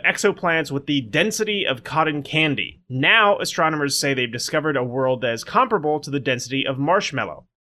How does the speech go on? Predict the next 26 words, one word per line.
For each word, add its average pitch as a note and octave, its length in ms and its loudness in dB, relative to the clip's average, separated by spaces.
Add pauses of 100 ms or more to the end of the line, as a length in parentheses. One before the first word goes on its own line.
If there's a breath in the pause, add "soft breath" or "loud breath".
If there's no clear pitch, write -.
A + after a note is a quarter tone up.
This D#3 180 2
is G#3+ 160 6
important. D3+ 540 2
It C#3+ 160 2
means E3 320 2
that C#3+ 260 2
worlds D#3 400 4
with D3 140 -2
significant E3 580 -2
gas C3 320 2 (100)
envelopes C#3+ 540 2
can F3 260 0
be F3+ 140 -8
found C3 380 0
closely G3+ 500 0
orbiting C3 440 0
the A#2 60 -4
small C#3 440 2
tempestuous C3+ 840 -2
dwarf D#3 260 2
stars, G#2 460 -2
which C#3 160 -6
astronomers G#3 580 0
had D3 200 -4
previously A#3+ 480 -2
suspected C#3 680 -2